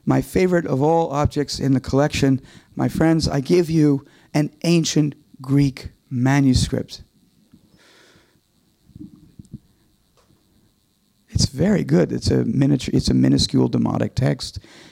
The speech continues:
Uh, it, it's archaized, uh, grammar.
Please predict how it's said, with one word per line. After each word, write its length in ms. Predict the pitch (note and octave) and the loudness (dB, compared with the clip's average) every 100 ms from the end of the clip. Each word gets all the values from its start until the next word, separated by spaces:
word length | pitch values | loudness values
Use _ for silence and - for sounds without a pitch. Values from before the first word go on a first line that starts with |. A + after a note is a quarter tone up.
| _ | _
Uh, 360 | C3+ - - - - | -4 -4 -4 -8 -6
it, 200 | B2 - | -6 -6
it's 180 | C3 - | -4 -4
archaized, 920 | - C3 - C3 B2 B2 B2 - - - | -2 -4 -2 -2 0 0 -2 -4 -10 -4
uh, 300 | A2+ G#2 F#2 _ - | -4 -2 -6 _ -8
grammar. 480 | B2+ C#3 E3 D#3+ C#3+ | 0 2 4 2 0